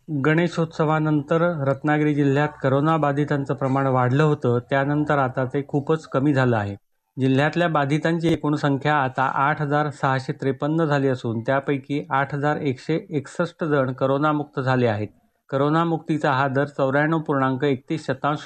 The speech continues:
टक्के इतका आहे. महिनाभरात करोनामुळे मरण पावलेल्यांच्या संख्येत अवघ्या दहानी वाढ झाली आहे.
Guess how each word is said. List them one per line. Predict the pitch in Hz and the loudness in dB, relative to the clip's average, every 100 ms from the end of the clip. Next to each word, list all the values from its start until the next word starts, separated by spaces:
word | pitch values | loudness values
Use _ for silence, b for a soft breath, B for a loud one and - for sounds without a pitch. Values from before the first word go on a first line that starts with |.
| - | -8
टक्के | 127 143 | -6 -4
इतका | 131 - 127 | -4 -2 -2
आहे. | 101 104 - _ _ _ _ _ | -2 -6 -14 _ _ _ _ _
महिनाभरात | 127 139 160 175 170 147 147 _ | -2 0 2 2 2 0 -2 _
करोनामुळे | 143 139 156 165 165 170 | -2 0 2 2 2 2
मरण | 160 147 151 | 2 2 2
पावलेल्यांच्या | 151 143 143 139 135 131 143 | 2 2 2 2 2 0 -2
संख्येत | 131 135 123 139 123 165 | 0 -2 0 0 0 -2
अवघ्या | 127 123 139 | 0 2 0
दहानी | 131 123 139 165 | 2 2 2 2
वाढ | 160 143 139 | 2 2 2
झाली | 139 135 | 2 2
आहे. | 123 110 107 | 2 0 -4